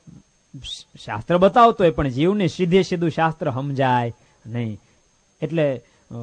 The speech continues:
જ્યારે પણ સ્વામીની વાતો વંચાવવાની શરૂઆત થાય એટલે તરત વિરોધ કરે. અને એના ગુરુને કે, "જ્યારે ત્યારે આને હું વાંચ વાંચ કરો છો?" કે. અને ધર્મ સ્વરૂપદાસ સ્વામી થોડા સરળ પ્રકૃતિના બિચારા હતા.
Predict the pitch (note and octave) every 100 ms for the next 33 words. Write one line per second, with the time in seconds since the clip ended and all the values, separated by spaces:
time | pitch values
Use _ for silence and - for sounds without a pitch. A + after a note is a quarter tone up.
0 | A2+ A2 - A2 C3+ D#3+ G3+ A#3+ A#3+ B3
1 | A#3 G3 G3+ A3 A3 D#3 E3 E3+ F#3+ F3+
2 | F#3 G3 F#3 E3+ F#3 F#3 F3 E3+ D3 A#2
3 | F3 C3 C#3+ D3 A#2+ C3 A2+ - _ _
4 | _ _ _ _ _ _ _ _ _ _
5 | C#3 D#3+ G3 F3 F3+ G#3+ G#3+ F#3 D#3 D#3
6 | E3+ A#3 A3 F3+ G#3+ C4 D4 C4 G3+ F3
7 | F3 D3+ D3 C3+ B2 - C#3 _ _ _
8 | _ _ _ _ _ _ _ _ _ _
9 | D3 C3+ A#2+ C#3+ E3+ E3+ D#3+ D#3 C#3 C#3
10 | B2+ - D#3 A#2+ - E3 C3+ - - A#2
11 | A#2 A2 G#2+ A2+ G#2 A2